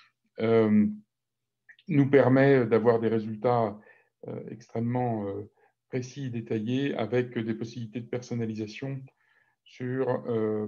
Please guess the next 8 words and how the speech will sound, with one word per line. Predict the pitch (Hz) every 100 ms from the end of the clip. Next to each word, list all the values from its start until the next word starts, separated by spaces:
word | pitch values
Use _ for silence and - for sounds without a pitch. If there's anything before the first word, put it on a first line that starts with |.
| 107
pour | 139 135
un | 127
certain | 113 120 127
nombre | 135 120 107
d'acteurs, | 127 127 131 131 131 131 _ _ _ _ _
euh, | 123 120
de | 110 131
l'assurance | 117 - 110 120 139 - -